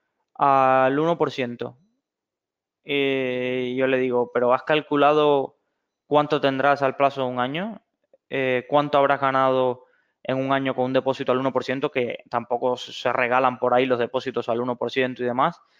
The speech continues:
Y cuando le pones el número de lo que va a ganar, dice, "Ah, pues esto no me compensa, esto me lo gano yo trabajando tres horas extras". Y yo le digo, "Pues eso", es decir, la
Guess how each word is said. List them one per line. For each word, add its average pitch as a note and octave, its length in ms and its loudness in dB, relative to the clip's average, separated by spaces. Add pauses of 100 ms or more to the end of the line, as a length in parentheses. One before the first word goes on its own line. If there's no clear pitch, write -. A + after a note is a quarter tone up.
(500)
Y C#3+ 120 2
cuando B2+ 600 2
le B2 120 2
pones D#3 280 0
el D3+ 140 2
número D#3 380 2
de C#3 40 4
lo C3 120 2
que C3 80 2
va C3 80 4
a C#3 40 2 (120)
ganar, D3+ 200 2
dice, D#3+ 220 -2
"Ah, D#3+ 160 2
pues B2+ 180 -2
esto C3+ 160 -6
no C#3 80 -2
me E3 100 -4
compensa, D#3 380 -2
esto C#3+ 160 -4
me C#3 120 0
lo C#3 120 4
gano D3+ 260 2
yo D#3+ 520 0
trabajando D3+ 640 0
tres D#3+ 220 -6
horas C#3 240 0
extras". C#3+ 380 0
Y B2+ 80 -8
yo A#2+ 100 -4
le A#2+ 80 -4
digo, A#2+ 360 -6 (440)
"Pues B2 160 -4
eso", C3+ 480 -2
es B2 320 0
decir, B2 300 0 (300)
la A#2+ 440 0